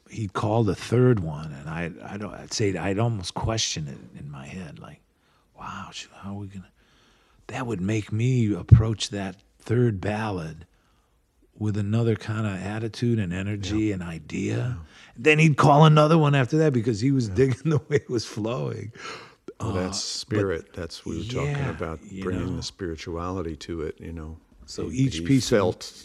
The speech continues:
Speaker 2: the
Speaker 1: each piece of music to create its own atmosphere and, um, to be in that group and, and through all those years,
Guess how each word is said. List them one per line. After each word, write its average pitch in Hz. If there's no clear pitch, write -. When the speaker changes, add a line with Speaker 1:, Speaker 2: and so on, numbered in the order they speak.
Speaker 2:
the -
Speaker 1:
each 139
piece 143
of 117
music 107
to -
create 98
its -
own 90
atmosphere -
and, -
um, -
to -
be 113
in 117
that 110
group 107
and, 80
and 82
through 110
all 110
those 107
years, 98